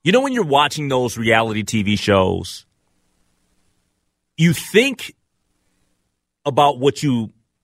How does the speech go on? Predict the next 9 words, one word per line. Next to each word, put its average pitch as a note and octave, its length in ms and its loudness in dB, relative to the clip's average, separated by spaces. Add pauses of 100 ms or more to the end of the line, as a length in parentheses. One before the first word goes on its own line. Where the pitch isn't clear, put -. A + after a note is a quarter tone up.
(480)
anticipate D#3+ 640 -2
is A2 80 -6
going A2+ 240 -2
to - 80 -14
play A1+ 200 -16
out, - 240 -14 (600)
but G3+ 180 2
you're A#3+ 100 0
not A3+ 520 -2